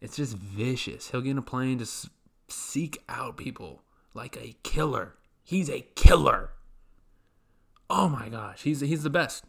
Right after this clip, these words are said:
He's the best. I, I've only found him about two weeks ago, and since I found out about him, I've just been watching his videos. I'm just like, "Dude, this guy gets down.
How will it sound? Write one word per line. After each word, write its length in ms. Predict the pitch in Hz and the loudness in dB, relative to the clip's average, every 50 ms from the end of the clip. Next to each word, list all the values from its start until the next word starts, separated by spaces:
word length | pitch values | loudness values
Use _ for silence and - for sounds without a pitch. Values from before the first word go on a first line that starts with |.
| _ - | _ -6
He's 120 | 147 135 | -2 -2
the 60 | 139 135 | 0 2
best. 280 | 147 139 120 - - | 2 0 0 -2 -2
I, 160 | - 131 131 | 0 2 2
I've 380 | 120 110 123 127 - 127 139 135 | 2 2 0 0 2 0 2 2
only 160 | 156 180 185 | 4 2 4
found 220 | - 151 151 165 151 | 4 4 4 6 6
him 40 | |
about 160 | 127 98 82 - | 4 2 0 0
two 140 | - 127 | -2 -2
weeks 240 | 101 104 101 - - | -2 -2 -6 -8 -8
ago, 260 | 131 110 98 92 113 - _ - _ - - - - _ - | -6 -6 -4 -6 -8 -10 _ -20 _ -20 -20 -20 -20 _ -4
and 140 | 123 113 | -2 0
since 200 | - 123 131 127 - | 2 2 2 2 2
I 100 | 123 117 | 0 0
found 320 | - - 113 113 117 117 | 2 4 4 4 6 4
out 120 | 110 110 117 | 2 2 2
about 220 | 117 131 131 131 | 0 0 0 0
him, 60 | 135 | 0
I've 100 | 123 117 | 0 0
just 80 | 104 101 | -2 -2
been 140 | 107 101 101 | -2 -2 0
watching 300 | 104 104 107 - 117 110 | 2 0 0 0 -2 -2
his 120 | 101 98 | -2 0
videos. 420 | 98 101 110 113 120 135 143 131 | 0 0 0 2 2 2 0 0
I'm 120 | 117 95 92 | -2 -6 -6
just 120 | 92 - | -8 -8
like, 220 | - 87 87 95 104 _ _ | -10 -12 -12 -12 -18 _ _
"Dude, 500 | - 110 107 107 104 101 98 92 90 85 | -8 -6 -4 -4 -4 -4 -4 -6 -8 -8
this 180 | 98 98 101 - | -8 -8 -8 -8
guy 240 | - 113 104 95 95 | -10 -10 -10 -10 -12
gets 320 | - 101 90 - - - _ _ _ _ - _ - | -12 -12 -14 -14 -16 -20 _ _ _ _ -20 _ -14
down. 920 | - - - - - - - - - - - - - - - - - - | -10 -8 -6 -4 -4 -4 -4 -6 -4 -4 -4 -4 -2 -4 -6 -8 -8 -14